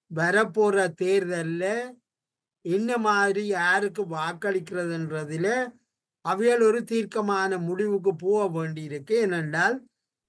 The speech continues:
ஜனாதிபதி தேர்தலுக்கு பிறகு பொது தேர்தலும் வர இருக்கிறபடியா, இவர்கள் தங்களுடைய வாக்கு வங்கியை பாதுகாக்க வேண்டிய ஒரு சூழலுக்கு வந்திருக்கணும். இது வாக்கு வங்கியை பாதுகாக்கிறது ஒரு பிரச்சனை.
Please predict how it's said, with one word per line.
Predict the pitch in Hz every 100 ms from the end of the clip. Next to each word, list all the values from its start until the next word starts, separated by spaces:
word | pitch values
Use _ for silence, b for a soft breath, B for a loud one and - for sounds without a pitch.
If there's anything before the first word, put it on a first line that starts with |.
| _
ஜனாதிபதி | 196 208 202 190 185 180
தேர்தலுக்கு | 190 165 175 180 185 175 160 170
பிறகு | 175 170 165
பொது | - 170 196 233 214
தேர்தலும் | 208 180 170 165 160
வர | 151 151 151
இருக்கிறபடியா, | 147 139 147 127 143 143 127 127 147 202 233 _ _ _ _ _ _ _ _ _
இவர்கள் | - 180 220 202 233
தங்களுடைய | 233 208 190 214 208 202 202
வாக்கு | 170 175 175 165 185
வங்கியை | 165 160 160 151 170 214 262 269 _ _ _
பாதுகாக்க | 202 202 220 208 202 185 170 196
வேண்டிய | 175 175 165 165
ஒரு | 156
சூழலுக்கு | 135 165 156 151 151 202
வந்திருக்கணும். | 208 185 165 143 131 127 113 113 113 _ _ _ _ _ _ _ _ _
இது | 190 214 240 170
வாக்கு | 156 180 233 262
வங்கியை | 269 262 262 254 254
பாதுகாக்கிறது | 208 247 247 240 240 233 226 220 208 220
ஒரு | 269 277
பிரச்சனை. | 277 214 160 175 131